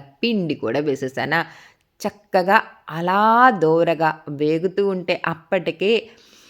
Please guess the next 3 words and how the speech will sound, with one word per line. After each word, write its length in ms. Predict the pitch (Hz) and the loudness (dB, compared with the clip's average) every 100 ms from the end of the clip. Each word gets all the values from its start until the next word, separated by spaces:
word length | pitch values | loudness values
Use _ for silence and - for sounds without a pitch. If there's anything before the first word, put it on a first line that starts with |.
| _ _ _ _ _ _ _ _ _ _ _ _ _ _ _ _ _ _ _ _ _ | _ _ _ _ _ _ _ _ _ _ _ _ _ _ _ _ _ _ _ _ _
ఆ 180 | 185 196 208 - | -8 -4 -6 -6
పిండి 400 | - 220 262 262 | -4 0 0 0
వేడెక్కి 640 | 185 170 196 196 - 185 | 0 2 0 -2 -6 -6